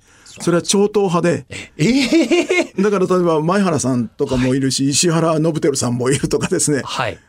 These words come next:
Speaker 2: えー、そういう方が全部集まって、あの、小沢咲人さんとかもいっぱいいらっしゃるんですよ。
Speaker 1: はい。
Speaker 2: で、そういう人が、あの、ポスターまで作ってくれたんですよ。
Speaker 1: へー。
Speaker 2: 梶隆介の義を。あれが、あれでやっぱり政治を、まあ、ま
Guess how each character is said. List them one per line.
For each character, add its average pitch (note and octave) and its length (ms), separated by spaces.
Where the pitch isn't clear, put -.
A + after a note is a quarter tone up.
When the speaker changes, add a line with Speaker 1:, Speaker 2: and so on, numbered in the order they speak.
Speaker 2:
え C3 280
ー、 C#3 40
そ E3+ 140
う F3+ 40
い E3+ 40
う - 20
方 F3 180
が D3 80
全 B2+ 160
部 B2+ 160
集 C#3 100
ま C#3+ 120
っ - 40
て、 - 420
あ G#2+ 60
の、 A2 420
小 A2 60
沢 A#2+ 160
咲 A#2+ 240
人 A#2+ 140
さ A2 120
ん A2 60
と A2 120
か G#2+ 100
も A#2+ 160
い B2+ 40
っ B2 100
ぱ E3+ 120
い D#3+ 60
い - 20
ら E3+ 80
っ - 20
し - 100
ゃ F#3+ 40
る E3+ 80
ん - 20
で A2 60
す - 80
よ。 - 140
Speaker 1:
は - 180
い。 - 80
Speaker 2:
で、 C#3+ 100
そ F#3+ 160
う - 20
い - 40
う - 20
人 G3+ 160
が、 D#3 140
あ A#2+ 40
の、 A#2 200
ポ C4 180
ス - 80
タ G#3+ 100
ー D3+ 40
ま B2+ 100
で B2+ 80
作 - 220
っ - 20
て C3 100
く A#2+ 120
れ - 60
た A2+ 100
ん G#2+ 40
で - 60
す - 60
よ。 B2+ 80
Speaker 1:
へ - 720
ー。 - 20
Speaker 2:
梶 C#3+ 200
隆 E3 200
介 C#3 140
の B2+ 100
義 A#2 140
を。 B2 180
あ E3 40
れ F#3+ 100
が、 E3+ 240
あ - 20
れ B3 120
で C4+ 160
や A#3 100
っ A3 60
ぱ F3+ 100
り C#3 120
政 C#3 280
治 C3+ 120
を、 G#2+ 280
ま A2+ 220
あ、 A2 40
ま A#2 160